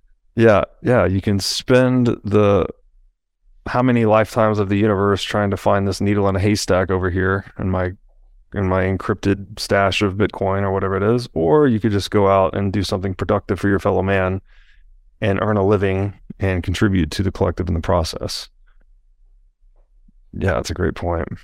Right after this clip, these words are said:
Um, okay, do you wanna read this last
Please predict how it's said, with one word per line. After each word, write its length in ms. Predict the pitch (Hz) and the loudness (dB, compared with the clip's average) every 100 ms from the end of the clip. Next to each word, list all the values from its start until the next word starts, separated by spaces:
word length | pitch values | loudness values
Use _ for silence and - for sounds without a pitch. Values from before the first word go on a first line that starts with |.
| _ _ _ _ _ _ - | _ _ _ _ _ _ -4
Um, 520 | 104 101 98 95 92 _ _ _ _ _ _ _ _ _ - _ _ _ | 2 4 4 2 -6 _ _ _ _ _ _ _ _ _ -20 _ _ _
okay, 320 | 117 107 127 107 | -2 2 4 4
do 40 | |
you 60 | 104 | 2
wanna 160 | 117 | 2
read 200 | 107 113 | 2 2
this 180 | 104 101 | 2 0
last 580 | 101 107 107 107 - - | 2 4 4 0 -6 -14